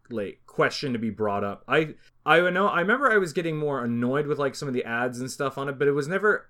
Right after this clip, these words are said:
but it was never something I really actively thought about, um,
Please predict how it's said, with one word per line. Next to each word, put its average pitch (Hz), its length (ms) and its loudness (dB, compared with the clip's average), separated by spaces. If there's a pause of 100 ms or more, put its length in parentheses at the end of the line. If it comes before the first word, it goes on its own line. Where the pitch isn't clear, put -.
(160)
but 147 160 -4
it 143 60 0
was 143 120 0
never 175 200 -2
something 160 240 -4
I 127 100 0
really 123 360 2 (320)
actively 139 380 -2
thought 123 340 -2
about, 101 460 -2 (200)
um, 101 440 -6